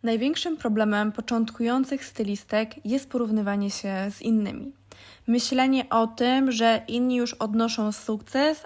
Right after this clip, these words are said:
a my stoimy w miejscu. Ja też tak się czułam. Ciągle scrollowałam Instagram, zamiast skupić się na sobie i na własnym rozwoju.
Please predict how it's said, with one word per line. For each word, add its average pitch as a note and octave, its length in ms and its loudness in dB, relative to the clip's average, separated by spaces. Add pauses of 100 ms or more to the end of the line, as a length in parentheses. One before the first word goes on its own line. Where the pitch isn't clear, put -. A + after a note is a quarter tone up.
a G#3+ 120 6
my A3 220 4
stoimy B3+ 480 2
w A#3+ 80 -8
miejscu. - 440 -4
Ja A#3 100 2
też C4 260 -2
tak A#3 160 -8
się - 140 -8
czułam. F#3+ 440 -8 (100)
Ciągle B3+ 360 0
scrollowałam A#3 680 2
Instagram, A3 920 -2
zamiast G#3+ 420 -2
skupić - 500 -6
się A#3 160 -2
na A3 120 2
sobie G#3 540 -2 (360)
i A#3+ 80 -2
na A#3+ 140 4
własnym A3 560 2
rozwoju. G#3+ 580 -4